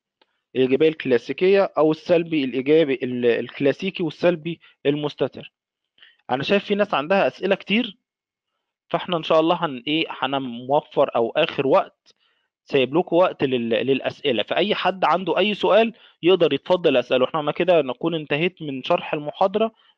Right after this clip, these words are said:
بالأمثلة، فأي حد عنده أي سؤال بخصوص اللي أنا شرحته أو لخبطة ما بين النوع ده أو النوع ده ممكن أوضحها له.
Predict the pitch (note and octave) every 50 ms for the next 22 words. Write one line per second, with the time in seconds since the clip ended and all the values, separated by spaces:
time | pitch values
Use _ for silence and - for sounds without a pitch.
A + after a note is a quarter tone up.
0 | _ _ B2+ C3 B2 - B2 B2+ C3 - G3 G#3+ A3+ A#3 A#3 A#3 _ _ _ _
1 | _ _ _ _ - C#3+ D#3 F#3 F#3 F3 - - F#3 F#3 E3+ D3+ D#3+ F3 F3+ E3
2 | D3 C3+ B2 A#2 - - C#3+ D#3 D#3+ D#3 C#3 B2+ A#2 A2+ G#2+ A2+ - - - -
3 | - D#3 - D#3 E3+ E3 D3+ C3+ - - - F3 - F3 D3+ D3+ D#3+ D#3 - -
4 | D3 D#3 D#3+ - - - C3 - C3 C#3 D3+ D3 C#3 C3 B2 B2 B2+ D3 E3 E3+
5 | - E3+ E3+ - _ _ _ _ _ _ _ _ _ - B2 B2 A#2+ C3+ D3 D#3
6 | D3+ C#3 C3 B2+ B2 B2 C3 D3+ D#3+ D3+ C3+ B2+ D3 D3+ C#3+ C3+ C3 B2+ B2 B2
7 | C3 D3+ E3 D#3+ D#3+ E3 F#3 G#3 G3+ F3 F3 E3+ - - D3+ C3 A#2 A2+ A2+ A#2
8 | A2 - - - F#2 -